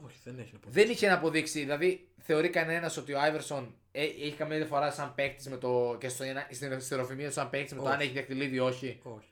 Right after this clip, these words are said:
Speaker 1: Αλλά είσαι ο Dame, δεν θες δαχτυλίδι.
Speaker 2: Οκ.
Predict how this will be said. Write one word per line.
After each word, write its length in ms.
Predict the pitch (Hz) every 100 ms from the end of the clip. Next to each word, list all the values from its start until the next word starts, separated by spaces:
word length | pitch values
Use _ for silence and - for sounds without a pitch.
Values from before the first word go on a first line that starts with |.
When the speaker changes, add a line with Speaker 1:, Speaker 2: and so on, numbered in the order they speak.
| -
Speaker 1:
Αλλά 220 | 127 147
είσαι 180 | 160 151
ο 80 | 131
Dame, 160 | 135 117
δεν 80 | 113
θες 120 | 120
δαχτυλίδι. 500 | 113 120 113 110 107 _ _ _ _ _ _ _ _ _ _ -
Speaker 2:
Οκ. 240 | 214 214